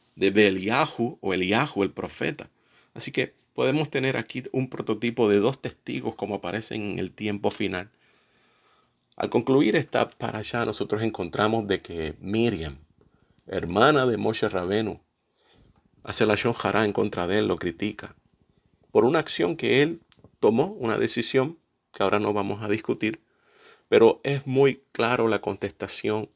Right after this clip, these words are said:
cuando Hashem mismo llama entonces a Miriam junto a Aarón Jacoben y le dice que con cualquier persona del pueblo él se puede comunicar,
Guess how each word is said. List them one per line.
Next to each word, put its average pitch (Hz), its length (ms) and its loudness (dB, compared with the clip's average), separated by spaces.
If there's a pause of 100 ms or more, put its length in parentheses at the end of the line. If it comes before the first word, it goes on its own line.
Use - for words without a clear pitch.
cuando 92 300 2
Hashem 113 580 0
mismo 98 420 0
llama 104 380 2
entonces 104 540 -2 (320)
a - 100 -8
Miriam 113 480 4
junto 123 460 0
a 92 140 -4
Aarón 104 240 0
Jacoben 107 500 -6 (680)
y - 60 -8
le 110 140 10
dice 151 400 0 (480)
que - 100 -20
con 120 180 0
cualquier 113 720 2
persona - 480 -4
del 101 160 2
pueblo 107 420 -8 (680)
él 101 100 -4
se - 120 4
puede 107 300 8
comunicar, 98 720 -2